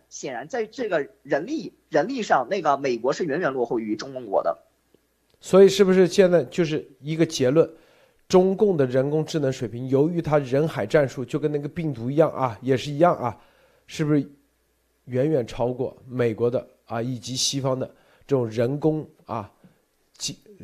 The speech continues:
Speaker 2: 这个成本高的国家啊？它是人海战术，
Speaker 1: 呃。
Speaker 2: 它是国家战略，美国都是私人公司，是不是这样啊？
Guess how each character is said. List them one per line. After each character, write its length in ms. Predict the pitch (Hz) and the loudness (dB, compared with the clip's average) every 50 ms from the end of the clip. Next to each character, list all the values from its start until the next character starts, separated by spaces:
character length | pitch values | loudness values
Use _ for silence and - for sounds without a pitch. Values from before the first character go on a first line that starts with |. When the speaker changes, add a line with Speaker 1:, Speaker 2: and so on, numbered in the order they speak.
| 110 _ | -20 _
Speaker 2:
这 120 | - - 143 | -4 -4 -2
个 80 | 127 | -2
成 240 | 123 - - 123 139 | -2 -4 -4 -4 -2
本 120 | 139 117 | -2 -2
高 180 | - - 123 123 | 0 0 2 2
的 80 | 123 120 | 2 0
国 180 | 113 110 107 | -2 -4 -4
家 160 | 101 107 95 - - _ | -2 -4 -6 -6 -10 _
啊？ 260 | - 101 98 85 - _ _ _ _ _ _ _ _ _ _ _ _ _ _ _ _ _ - | -16 -14 -14 -14 -16 _ _ _ _ _ _ _ _ _ _ _ _ _ _ _ _ _ -6
它 160 | - 127 160 | 0 2 2
是 140 | 165 165 160 123 | 4 2 0 0
人 220 | 113 127 139 165 | 4 6 6 6
海 160 | 165 160 117 | 6 2 0
战 140 | 104 - 127 | 0 2 6
术， 80 | 127 175 | 8 8
Speaker 1:
呃。 160 | 175 151 139 | 10 10 8
Speaker 2:
它 80 | 156 170 | 6 6
是 80 | 175 | 4
国 320 | 175 - - 143 151 165 175 | 2 0 4 8 8 8 8
家 180 | 185 185 175 | 8 6 6
战 240 | 180 - 208 185 180 | 8 6 6 6 6
略， 220 | 160 147 131 - - - _ _ _ _ _ _ _ _ _ _ _ _ _ _ | 4 2 2 0 -2 -20 _ _ _ _ _ _ _ _ _ _ _ _ _ _
美 240 | - 131 147 156 156 | 0 4 6 6 8
国 160 | 143 160 185 | 10 8 8
都 160 | 190 202 196 190 | 10 8 6 4
是 100 | 180 180 | 4 0
私 240 | 160 - - 190 | 0 0 2 6
人 140 | 175 165 160 | 6 6 6
公 160 | 156 160 160 | 6 4 4
司， 260 | 156 - - 139 - - _ _ _ _ _ _ _ | 4 0 -6 -8 -10 -12 _ _ _ _ _ _ _
是 160 | - - 185 | -2 0 0
不 80 | 160 147 | 2 4
是 40 | |
这 60 | 139 151 | 4 4
样 180 | 131 98 - - _ - | 4 4 -2 -12 _ -8
啊？ 280 | - 120 113 104 95 | -6 -4 -4 -4 -8